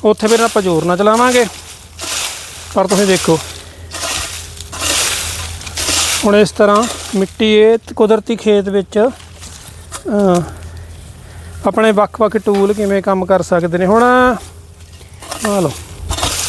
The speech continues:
ਆਹ ਵੀ ਕੋਈ ਜੁਗਾੜੂ ਇਹ ਟੂਲ ਆ, ਕਿਉਂਕਿ ਜੇ ਆਪਾਂ ਟੋਕਾ ਕਰਦੇ ਹਾਂ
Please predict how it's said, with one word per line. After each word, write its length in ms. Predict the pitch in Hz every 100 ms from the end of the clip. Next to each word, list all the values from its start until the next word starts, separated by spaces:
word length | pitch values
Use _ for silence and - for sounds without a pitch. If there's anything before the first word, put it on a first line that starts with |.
| - - - - - - - - - - - - - - - - - - -
ਆਹ 160 | 190 226
ਵੀ 100 | 262
ਕੋਈ 140 | 269
ਜੁਗਾੜੂ 460 | 226 208 208 208 247
ਇਹ 60 |
ਟੂਲ 300 | 233 247 247
ਆ, 120 | 269
ਕਿਉਂਕਿ 340 | 254 - 247 269
ਜੇ 60 |
ਆਪਾਂ 140 | 254 247
ਟੋਕਾ 420 | 240 214 - 233
ਕਰਦੇ 320 | 233 233 233
ਹਾਂ 220 | 247 240